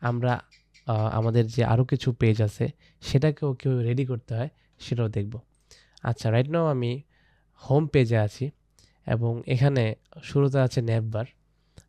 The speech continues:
যেটা, আহ, মানানসই। But আমি যদি চাই যে আমি কীভাবে এটার কালারটা চেঞ্জ করব বা আমি কিছু কাস্টমাইজেশন করতে চাই, কীভাবে করব,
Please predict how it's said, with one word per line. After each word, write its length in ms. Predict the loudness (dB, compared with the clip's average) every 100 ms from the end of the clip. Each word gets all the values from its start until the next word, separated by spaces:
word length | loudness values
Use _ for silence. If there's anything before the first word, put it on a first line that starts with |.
| -4
যেটা, 380 | 0 2 0 -2
আহ, 180 | -2 0
মানানসই। 500 | 2 0 0 -2 -2
But 180 | 0 0
আমি 160 | 0
যদি 200 | 0 -2
চাই 600 | -2 2 2 2 -2 -4
যে 120 | -2 -2
আমি 260 | -2 -8
কীভাবে 380 | -2 0 2 2
এটার 200 | 0 -2 -4 _ _ _ _ _ _ _
কালারটা 320 | 6 6 4
চেঞ্জ 260 | 0 -2 -2
করব 400 | 0 0 0 -4 -4
বা 120 | -2
আমি 140 | -2 -4
কিছু 480 | -8 -6 -6 -6 -10 -20 -8
কাস্টমাইজেশন 580 | -8 -6 -6 -6 -6 -6
করতে 280 | -6 -4 -4
চাই, 200 | -4 -4
কীভাবে 300 | 0 0 0
করব, 300 | -4 -6